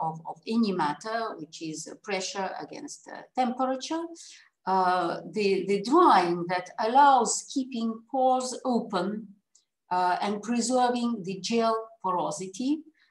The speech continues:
uh, is drying in supercritical conditions. It means that the liquid, let's say a liquid in the pores in the gel, is going through the supercritical state around here, passing by the critical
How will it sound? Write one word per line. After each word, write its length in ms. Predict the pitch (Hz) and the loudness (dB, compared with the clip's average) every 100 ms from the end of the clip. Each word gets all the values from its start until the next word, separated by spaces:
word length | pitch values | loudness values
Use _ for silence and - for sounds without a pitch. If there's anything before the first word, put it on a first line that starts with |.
| _ - | _ -6
uh, 220 | 185 185 - | -2 0 0
is 340 | 240 277 240 180 | 0 0 -2 -6
drying 480 | 208 254 277 294 254 | 2 6 6 6 0
in 120 | 220 | -6
supercritical 920 | 208 - 285 247 247 262 240 233 - 214 | -4 -2 0 -2 -4 -4 -2 -4 -6 -6
conditions. 600 | 208 196 208 196 160 165 160 | -4 -4 -4 -4 -4 -6 -8
It 140 | 160 | -6
means 260 | 240 247 - | -4 -4 -4
that 200 | 190 - | -4 -4
the 60 | 220 | -2
liquid, 580 | 262 262 277 269 254 285 - _ _ _ - - | 0 0 -4 -4 -4 -6 -8 _ _ _ -20 -8
let's 280 | 190 190 196 | -6 -6 -4
say 420 | 180 170 165 165 | -4 -2 -6 -8
a 60 | 165 | -8
liquid 480 | 208 202 202 196 190 | -8 -4 -2 -2 -4
in 160 | 180 170 | -8 -8
the 140 | 170 170 | -8 -2
pores 360 | 240 240 - - | 2 2 0 -6
in 100 | 180 | -12
the 140 | 175 170 | -12 -6
gel, 440 | 208 220 247 277 - _ - | -2 2 2 -2 -10 _ -16
is 160 | 180 | -12
going 380 | 185 240 247 226 | 0 2 4 0
through 320 | - 233 247 | -4 -8 -4
the 60 | 214 | -4
supercritical 1000 | 208 294 277 254 - 262 247 240 - 202 | -4 -4 -2 -4 -2 -2 -2 -4 -4 -6
state 440 | - - 202 302 - - _ _ _ _ _ - | -4 -2 -2 -2 -6 -20 _ _ _ _ _ -10
around 360 | 208 202 185 185 - | 0 2 2 0 -6
here, 300 | 226 226 269 285 | -4 0 0 2
passing 520 | 226 226 233 240 226 208 | 4 4 4 -2 -4 0
by 360 | 220 214 214 190 | 2 2 0 -4
the 80 | 190 | -6
critical 500 | - 285 262 - 220 | 0 0 0 -4 -4